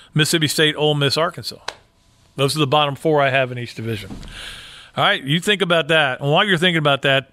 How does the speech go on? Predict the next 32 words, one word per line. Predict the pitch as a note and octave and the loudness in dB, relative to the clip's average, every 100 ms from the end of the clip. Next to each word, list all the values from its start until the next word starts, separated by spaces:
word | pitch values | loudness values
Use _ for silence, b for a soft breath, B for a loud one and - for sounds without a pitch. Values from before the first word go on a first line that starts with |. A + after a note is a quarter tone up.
| _ - | _ -4
think | F3 | 0
about | E3+ D#3 | 2 2
how | D3+ | 2
the | C#3+ | 0
Hall | C3+ D3+ | 0 0
of | C3 | 0
Fame | F#3 G3 F#3+ F3+ B B B B B | 2 2 2 -2 B B B B B
uh, | E3 D#3 D3+ C#3+ | 2 4 2 0
vote | C3+ D#3+ F3 E3+ | 0 2 2 0
will | D#3 | -6
come | - E3 | -4 0
out | D#3 D#3+ | 0 0
tonight. | D#3 D3+ D#3 D#3 D#3 - | -2 0 2 0 -4 -8
Uh, | D3 B2+ B2 B2 | -4 -2 0 -2
I | C#3 F3+ | 0 2
don't | E3+ | 2
think | D3+ D#3 | 0 0
there | D3+ | 2
are | |
gonna | C#3+ | 2
be | C#3 | 4
any | C3+ | 4
real | C3+ D3+ C#3 | 4 4 2
surprises. | - B2+ C#3+ C3+ C3+ B2+ B2+ | -2 0 4 4 4 2 2
I | C3 | 2
think | C#3 B2+ | 0 -2
the | B2 | -6
steroid | - - D#3 D3 C#3+ C#3 | -4 -2 2 2 2 2
guys | C#3 C3 | 0 0
are | B2 | -4
still | - A#2+ | -4 0
out. | C#3+ F3+ F3 | 2 2 0